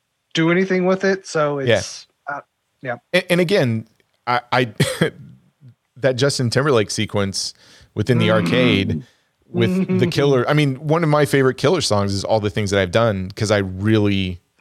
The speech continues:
Speaker 1: It
Speaker 2: like
Speaker 1: was my favorite. Not anymore.
Speaker 2: Oh, yeah. I st-, it's still my favorite. And again, it's the one aspect where I see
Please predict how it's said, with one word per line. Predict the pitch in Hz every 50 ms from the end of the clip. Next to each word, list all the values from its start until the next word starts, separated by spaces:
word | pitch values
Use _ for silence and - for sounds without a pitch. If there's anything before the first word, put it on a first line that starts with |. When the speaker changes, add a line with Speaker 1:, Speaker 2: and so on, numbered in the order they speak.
| - -
Speaker 1:
It | 165
Speaker 2:
like | 165 156
Speaker 1:
was | 175 220 240 - 170
my | 170 175 165
favorite. | - 190 202 226 190 160 135 135 - _ _ _ _ _ _ -
Not | 139 147 147 147 156
anymore. | 156 151 156 156 160 156 147 131 107 -
Speaker 2:
Oh, | 131 123 113 95 98
yeah. | 123 117 107
I | 117
st-, | 113 - - 175 -
it's | 131 -
still | - 190 185
my | 147 117 101
favorite. | - 107 101 95 104 101 104 -
And | 127 131 135
again, | 131 113 139 151 151 127 110 110
it's | 110 - -
the | - 117
one | 107 101 110 120 127 127 120
aspect | 82 110 113 120 113 - - 107 98 - 107
where | 104
I | 101 101
see | 95 - - 101 101 98 95 95 -